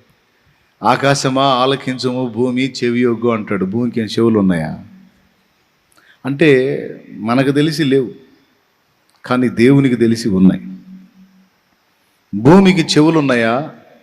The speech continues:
అంటే, లేకపోతే ఎందుకంటాడు చెవియొగ్గమని? సరే, వదిలే. ఆదికాండం నాలుగో అధ్యాయంలో మీరు చూడగలిగితే, కయ్యను హేబేలును చంపినప్పుడు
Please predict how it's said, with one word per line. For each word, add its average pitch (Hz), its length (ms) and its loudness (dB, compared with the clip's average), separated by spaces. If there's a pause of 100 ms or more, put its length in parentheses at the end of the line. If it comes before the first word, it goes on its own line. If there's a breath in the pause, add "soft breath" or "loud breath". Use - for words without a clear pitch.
(220)
అంటే, 127 340 2
లేకపోతే 131 540 -2
ఎందుకంటాడు 131 520 -6
చెవియొగ్గమని? 127 680 -6 (1600)
సరే, 123 180 4
వదిలే. 117 400 2 (560)
ఆదికాండం 147 760 -2 (920)
నాలుగో 147 400 2
అధ్యాయంలో 135 640 0
మీరు 117 180 -6
చూడగలిగితే, 127 920 -4 (2250)
కయ్యను 147 640 2 (200)
హేబేలును 156 480 4
చంపినప్పుడు 123 800 -2